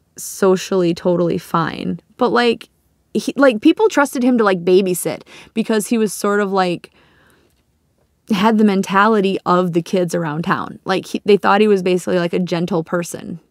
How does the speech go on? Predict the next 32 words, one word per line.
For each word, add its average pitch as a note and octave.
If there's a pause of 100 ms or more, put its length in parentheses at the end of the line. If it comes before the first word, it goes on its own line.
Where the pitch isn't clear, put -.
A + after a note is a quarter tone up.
(460)
That's -
a F#3+
good -
way -
to -
put -
it, -
I -
guess. -
But, F3
like, - (680)
he A3+
wasn't, F#3 (340)
um, F3 (100)
anybody F3
that E3+
they F3
were E3+
worried D3
about. - (2500)
And F3
then E3+
he E3
was E3
going E3
home E3+ (720)
and F3
doing E3
all D#3+
of -
that - (460)
stuff. -